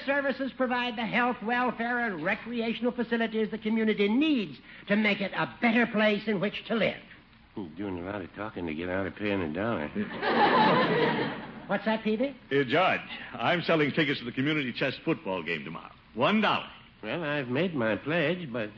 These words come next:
Speaker 2: I'll take a ticket.
Speaker 3: Uh, thank you, Peavy.
Speaker 1: Well, I made my pledge also, but I'll take two tickets. I can take Miss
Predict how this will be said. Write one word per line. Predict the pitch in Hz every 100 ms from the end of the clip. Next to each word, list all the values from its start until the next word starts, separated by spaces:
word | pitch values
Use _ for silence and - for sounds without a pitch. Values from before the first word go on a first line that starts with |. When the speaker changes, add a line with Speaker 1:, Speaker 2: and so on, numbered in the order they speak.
| 123
Speaker 2:
I'll | 165
take | 202 190
a | 147
ticket. | - 170 117 127 -
Speaker 3:
Uh, | 180 196
thank | 175 117
you, | -
Peavy. | - 65 - 185 147
Speaker 1:
Well, | 131
I | 110 208
made | 185 139 131
my | 165 220
pledge | 160 135 139
also, | 196 277 - 147 214
but | 135 - - -
I'll | 143 185 -
take | 123 113
two | - 320
tickets. | 269 226 - - - - - -
I | 123 139
can | 156
take | 135 151 147
Miss | 147